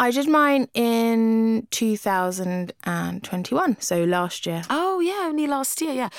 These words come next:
Speaker 2: And I think mine was twenty eighteen.
Speaker 1: Okay.
Speaker 2: Yeah, so it's been a few years.
Speaker 1: Yeah.
Speaker 2: So tell me what led you to that decision.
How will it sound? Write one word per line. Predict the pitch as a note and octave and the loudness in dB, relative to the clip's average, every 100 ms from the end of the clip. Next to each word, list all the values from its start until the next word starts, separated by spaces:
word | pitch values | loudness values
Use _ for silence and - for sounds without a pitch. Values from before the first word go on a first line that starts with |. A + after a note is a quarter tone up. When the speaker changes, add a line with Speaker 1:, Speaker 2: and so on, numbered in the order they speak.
| - - | -14 -6
Speaker 2:
And | A3+ | -6
I | |
think | - - F4+ D#4 - - | -6 0 0 0 -4 0
mine | G#3+ G#3+ G#3+ G#3 | 2 2 2 0
was | G3 - | 0 -2
twenty | - G#3+ G3 | -2 0 2
eighteen. | F3+ F3 - - C4+ F3+ C#3+ C#3 | 0 0 -2 -2 0 0 -2 -2
Speaker 1:
Okay. | G#3 G#3+ - - F3+ - - | -2 -2 -4 -6 -12 -14 -2
Speaker 2:
Yeah, | A#3+ A3+ E3 | 2 2 2
so | D#3+ F#3+ | 0 -2
it's | F3+ | -2
been | - F#3+ | 0 0
a | F3 | 0
few | - F#3+ F3 | -2 0 2
years. | F3 G#3+ G3+ D#3 F#3 | 2 2 0 0 0
Speaker 1:
Yeah. | F3+ | 0
Speaker 2:
So | F#3+ - G#3+ G3+ G3+ G3+ - - - | -2 0 2 2 0 -2 -10 -18 -10
tell | - B3+ C4+ | -2 0 2
me | C#4 | 4
what | A#3+ A3 | 2 2
led | G#3+ G#3 G#3 | 0 0 0
you | G#3 | -2
to | F#3+ - | -2 0
that | G3 F#3+ - | 0 0 -4
decision. | F#3 - B3 B3+ D#3+ C#3+ C#3+ D#3+ | -6 0 0 0 0 -2 -6 -8